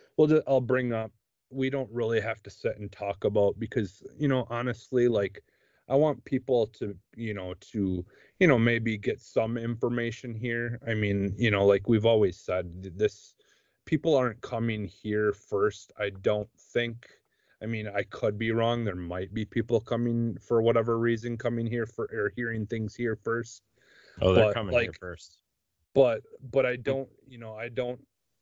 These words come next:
Speaker 1: I don't know that, like, that, uh, everyone that's listening, like, this is the only show they listen to, and they're not gonna hear anything if we don't talk about it. So I
Speaker 2: Mm.
Speaker 1: do wanna still bring up things that I think are, you know,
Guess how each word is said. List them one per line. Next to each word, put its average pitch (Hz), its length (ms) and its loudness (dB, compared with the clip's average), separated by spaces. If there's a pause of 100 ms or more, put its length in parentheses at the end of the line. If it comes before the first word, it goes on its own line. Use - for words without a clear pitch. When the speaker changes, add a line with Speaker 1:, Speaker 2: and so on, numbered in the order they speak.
(220)
Speaker 1:
I 135 80 2
don't 143 280 4
know 127 220 6
that, 117 360 0
like, 104 300 -2 (160)
that, 104 280 -2 (520)
uh, 123 140 2 (100)
everyone 127 640 0
that's 123 300 -6
listening, 127 500 -4
like, 120 220 -4
this - 200 -4
is 110 160 -4
the 113 140 2
only 113 420 0
show 110 300 4
they 110 160 8
listen 104 400 -4
to, 117 320 -2 (340)
and 107 160 -6
they're 104 80 -2
not 101 220 -4
gonna 101 160 2
hear 110 280 -2
anything 110 440 0
if - 160 -4
we 104 100 2
don't 95 240 -2
talk 104 280 0
about 117 280 6
it. 117 160 0 (380)
So 147 200 4
I 135 140 4
Speaker 2:
Mm. - 120 -4
Speaker 1:
do 131 180 0
wanna 139 320 -2
still - 320 -2
bring 104 380 -8 (220)
up 113 220 -6
things 135 540 0
that 101 220 2
I 104 120 2
think 107 340 -4
are, 95 320 2
you 131 120 -2
know, 92 400 -4